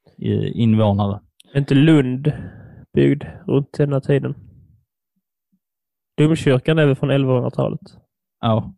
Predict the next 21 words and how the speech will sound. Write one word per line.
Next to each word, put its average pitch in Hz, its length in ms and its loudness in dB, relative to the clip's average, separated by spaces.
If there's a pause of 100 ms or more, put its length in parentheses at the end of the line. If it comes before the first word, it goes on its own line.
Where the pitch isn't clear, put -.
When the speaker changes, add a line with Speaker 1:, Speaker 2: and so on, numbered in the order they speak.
(100)
Speaker 1:
precis. 98 340 -6 (240)
Speaker 2:
Så - 120 -4
det 135 80 0
känns 143 200 2
ju 147 40 2
Speaker 1:
Då 143 60 2
Speaker 2:
rimligt 143 380 0
om 123 80 0
att 123 100 0
samhället 131 460 -2
också - 280 -4
ska - 220 -6
börja 127 280 -2
byggas 139 400 -2
upp 135 160 -4
då. - 160 -10 (720)
Speaker 1:
Ja. - 240 -6 (300)
Där 117 180 0
finns, - 640 -4 (220)
eh, 107 420 2 (2250)
eh, 82 360 -4